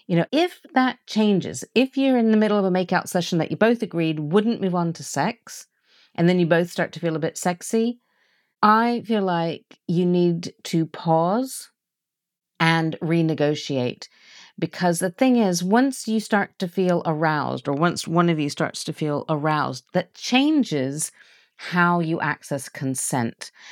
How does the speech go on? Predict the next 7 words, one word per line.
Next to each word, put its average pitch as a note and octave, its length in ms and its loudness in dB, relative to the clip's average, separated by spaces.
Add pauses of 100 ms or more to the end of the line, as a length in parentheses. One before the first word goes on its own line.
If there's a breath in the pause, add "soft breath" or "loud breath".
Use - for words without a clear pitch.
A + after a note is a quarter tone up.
(140 loud breath)
And D3+ 140 0
if - 300 -6
you A#3 280 4
agreed F#3+ 680 2 (320)
at F3 140 0
the - 160 -4
outset F3+ 540 -2